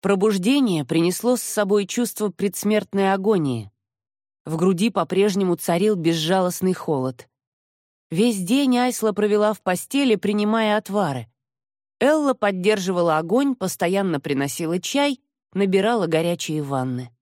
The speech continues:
К вечеру Айсле стало немного лучше. Совсем немного. Селеста, несмотря на огромный риск, нанесла ей визит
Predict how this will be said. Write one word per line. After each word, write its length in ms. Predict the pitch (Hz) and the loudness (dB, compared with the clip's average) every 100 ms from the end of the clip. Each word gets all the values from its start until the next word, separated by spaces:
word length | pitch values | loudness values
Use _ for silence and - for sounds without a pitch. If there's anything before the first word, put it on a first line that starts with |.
| _ _ _ _ _ _ _ | _ _ _ _ _ _ _
К 80 | - | -4
вечеру 400 | 247 320 262 262 | -2 0 2 2
Айсле 380 | - 269 - 240 | 2 -2 0 -4
стало 260 | - 254 247 | -2 0 0
немного 400 | 240 240 240 233 | 2 0 0 0
лучше. 480 | 262 214 - 139 - _ _ _ _ _ _ _ | 0 -2 -4 -10 -12 _ _ _ _ _ _ _
Совсем 460 | - 254 - 254 | -6 -4 -4 -2
немного. 480 | 175 156 151 127 127 - _ _ _ _ _ _ _ _ _ - | 0 0 -2 -4 -10 -18 _ _ _ _ _ _ _ _ _ -14
Селеста, 600 | - 190 180 254 - 135 | -2 2 4 2 0 -4
несмотря 540 | 135 - 160 151 175 | -2 -2 -4 -2 0
на 140 | 165 | 0
огромный 440 | 156 170 185 175 160 | 0 2 2 2 0
риск, 360 | 214 226 - _ _ - | 0 -4 -10 _ _ -2
нанесла 460 | 185 190 190 202 | 2 2 0 0
ей 220 | 196 180 160 | 0 0 -2
визит 460 | 160 151 220 262 | -2 0 -2 -2